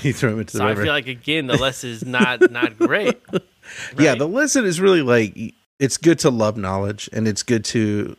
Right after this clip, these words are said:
Speaker 1: want escapism sometimes.
Speaker 2: Yeah.
Speaker 1: But you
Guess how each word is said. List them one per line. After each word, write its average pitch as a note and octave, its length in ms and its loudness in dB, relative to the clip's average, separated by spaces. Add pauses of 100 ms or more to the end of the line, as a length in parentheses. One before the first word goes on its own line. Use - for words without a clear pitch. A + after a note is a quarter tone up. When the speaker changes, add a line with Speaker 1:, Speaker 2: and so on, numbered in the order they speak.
Speaker 1:
want C#3 320 0
escapism C3 580 -2
sometimes. F2 500 -4 (380)
Speaker 2:
Yeah. G#2 220 -10
Speaker 1:
But A2 160 0
you A2+ 180 -6